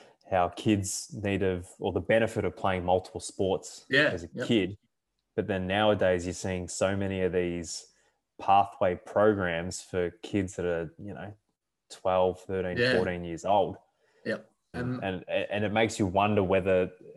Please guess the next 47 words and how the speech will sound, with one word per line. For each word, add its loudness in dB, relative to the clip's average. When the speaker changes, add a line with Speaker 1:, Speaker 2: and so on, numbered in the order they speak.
Speaker 1:
and -2
you 2
see 2
so 2
many 2
stories 4
about, 2
oh, 4
this -4
kid -2
who -2
was -4
a 0
five-star 2
recruit, 2
Alabama 2
recruited 0
a -2
kid 4
when 4
he 2
Speaker 2:
<laughs> 2
Speaker 1:
was, 0
like, 2
fourteen 4
or 2
fifteen, 0
and 0
th-, 2
and 0
they 4
never 4
eventuate. 0
Speaker 2:
Mm. -4
Yeah, 4
Speaker 1:
You -8
wonder, 2
Speaker 2:
yeah. 6
Speaker 1:
you -8
wonder, 6
there's 2
obviously 2
a 0
lot 2
of -8
factors -6
that, -6